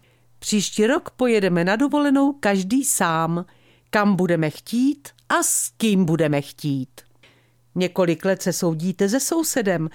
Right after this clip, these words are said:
Jeho garáž stojí o dvacet centimetrů blíž k vašemu pozemku, než by stát měla. Vaše i jeho rodina žije žalobami a hádkami. Víte, co stačí ke klidu a míru? Papír, tužka a několik vteřin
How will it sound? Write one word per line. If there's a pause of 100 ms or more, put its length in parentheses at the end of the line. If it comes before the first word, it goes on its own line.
(280)
Jeho
garáž
stojí
o
dvacet
centimetrů
blíž
k
vašemu
pozemku,
než
by
stát
měla. (600)
Vaše
i
jeho
rodina
žije
žalobami
a
hádkami. (520)
Víte,
co
stačí
ke
klidu
a
míru? (560)
Papír,
tužka
a
několik
vteřin